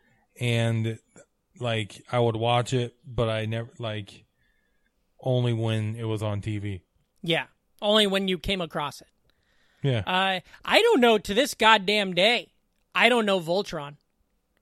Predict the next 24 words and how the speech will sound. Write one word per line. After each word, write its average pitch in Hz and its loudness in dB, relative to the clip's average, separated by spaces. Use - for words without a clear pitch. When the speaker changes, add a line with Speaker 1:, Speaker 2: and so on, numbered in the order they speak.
Speaker 2:
I 185 6
don't 247 4
know 233 4
a 185 2
fucking 202 0
thing 185 -2
about 196 2
it. 254 0
I 196 2
don't 208 -2
know 202 -4
the 175 -8
story 240 -2
about 240 0
it. 247 -4
V-, 202 -10
to 254 2
me, 302 2
I 254 2
have 359 2
such 262 -2
a 311 -2
blind 220 0
spot 156 -6